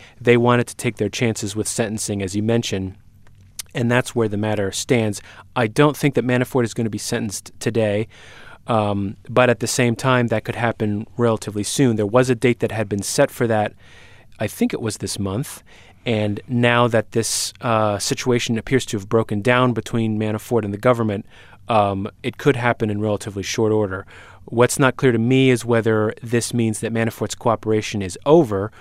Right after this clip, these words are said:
or whether there is some way for them to have a rapprochement going forward. And I imagine,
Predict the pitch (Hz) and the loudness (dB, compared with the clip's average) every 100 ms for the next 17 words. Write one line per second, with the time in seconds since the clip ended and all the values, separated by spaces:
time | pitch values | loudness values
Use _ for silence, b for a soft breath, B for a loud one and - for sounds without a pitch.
0 | B B B 131 123 113 120 117 113 113 | B B B 2 4 6 4 4 4 4
1 | 110 - - 110 110 107 107 104 110 - | 2 -2 -6 0 2 2 0 -2 -6 -6
2 | 131 - - 127 120 120 120 117 - 110 | -4 0 2 2 4 4 4 4 0 0
3 | 110 107 101 - 107 117 107 104 110 - | 2 0 -2 -6 -2 -2 0 2 2 2
4 | 113 - 120 107 101 98 95 - 110 101 | -2 0 0 0 -2 -6 -4 -2 0 0
5 | 107 107 110 110 127 127 120 110 | -2 0 0 2 4 4 4 2